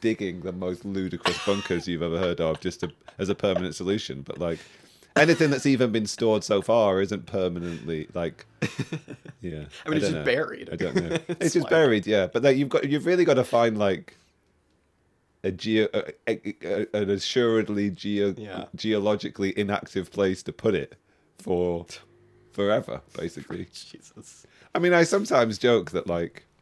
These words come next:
Speaker 1: at some point in time, like, the entire surface of the Earth will be resurfaced by the tectonic plates, and so we really
Speaker 2: Mm.
Speaker 1: don't have to worry about anything.
Speaker 2: <laughs> Oh, okay.
Speaker 1: <laughs> Um,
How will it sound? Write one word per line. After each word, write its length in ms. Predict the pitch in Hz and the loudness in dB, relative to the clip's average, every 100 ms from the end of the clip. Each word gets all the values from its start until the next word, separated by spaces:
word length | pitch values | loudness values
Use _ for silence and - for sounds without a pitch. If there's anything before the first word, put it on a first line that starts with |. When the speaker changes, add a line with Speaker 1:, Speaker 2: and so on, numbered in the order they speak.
| _ _ - _ _ _ _ _ _ | _ _ -20 _ _ _ _ _ _
Speaker 1:
at 100 | 95 | -6
some 220 | - 139 123 | 0 2 6
point 220 | 120 110 | 4 4
in 120 | 107 | 0
time, 380 | - 104 101 98 | 2 4 4 2
like, 320 | 98 90 - | 2 0 -2
the 140 | 98 | 0
entire 280 | 95 104 95 | 0 2 2
surface 340 | 92 98 90 90 | 4 0 0 -4
of 120 | 87 | -2
the 140 | 92 92 | 0 2
Earth 240 | 92 92 | 2 0
will 120 | 95 | -2
be 140 | 87 87 | -2 -4
resurfaced 640 | 90 - 85 85 87 - | -4 -2 -2 -2 -6 -8
by 160 | 80 80 | -6 -4
the 100 | 85 | -4
tectonic 480 | - - 90 85 - | -6 -6 -6 -6 -4
plates, 320 | 92 87 - | -2 -2 -4
and 100 | 82 | -8
so 200 | 85 85 | -4 -2
we 80 | 85 | -4
really 220 | 80 82 | -4 -4
Speaker 2:
Mm. 100 | 90 | -4
Speaker 1:
don't 60 | 90 | -6
have 120 | 92 | -8
to 80 | 82 | -6
worry 200 | 85 82 | -4 -4
about 260 | 80 85 | -4 -4
anything. 360 | 87 101 - 240 | -4 -6 -6 0
Speaker 2:
<laughs> 20 | |
Oh, 200 | 381 165 | 4 4
okay. 320 | - - 117 - | 4 0 -4 -2
Speaker 1:
<laughs> 680 | - - - 165 139 - - - _ _ - - - - - | 0 4 4 4 0 -2 -8 -10 _ _ -20 -20 -20 -20 -6
Um, 460 | 104 101 98 90 | 0 0 0 -4